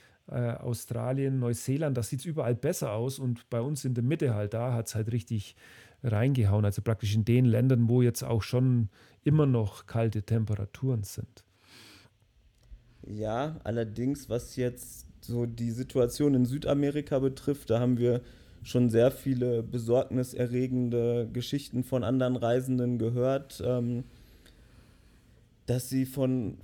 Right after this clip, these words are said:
Speaker 2: Campingplätzen vertrieben
Speaker 1: Ach,
Speaker 2: werden,
Speaker 1: wirklich?
Speaker 2: dass sie in Hotels nicht reinkommen, dass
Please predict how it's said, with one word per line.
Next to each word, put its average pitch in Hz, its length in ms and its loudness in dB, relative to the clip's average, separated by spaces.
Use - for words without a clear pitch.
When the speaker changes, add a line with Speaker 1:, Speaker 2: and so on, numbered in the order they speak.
Speaker 2:
Campingplätzen 139 720 -2
vertrieben 135 640 -2
Speaker 1:
Ach, 120 40 -10
Speaker 2:
werden, 123 400 2
Speaker 1:
wirklich? 120 160 4
Speaker 2:
dass 117 180 6
sie 120 80 -4
in 127 120 0
Hotels 135 480 -2
nicht 131 280 -4
reinkommen, 127 840 0
dass - 320 -6